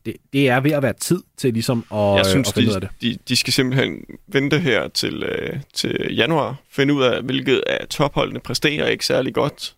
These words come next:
Speaker 2: som man havde forventet skulle være, være rigtig gode, og så ringe til dem og så sige, "Her, Beal,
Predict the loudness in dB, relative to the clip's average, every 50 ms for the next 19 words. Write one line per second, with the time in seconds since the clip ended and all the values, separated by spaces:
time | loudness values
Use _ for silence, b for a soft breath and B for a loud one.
0 | _ _ -6 -4 -4 -4 -8 -12 -16 _ -8 -8 -6 -6 -6 -6 -6 -2 0 0
1 | 0 0 -2 -4 -4 -4 -2 -2 0 0 0 0 -2 -4 -8 -12 _ _ _ _
2 | _ -6 -4 -2 0 0 0 0 0 2 2 4 4 4 2 B B B B B
3 | B B B -2 0 2 4 4 4 2 2 2 2 2 2 0 0 0 0 0
4 | 2 2 2 2 2 2 4 4 2 2 0 -4 -6 -10 -12 _ _ _ _ -2
5 | 0 0 0 2 2 4 4 4 2 0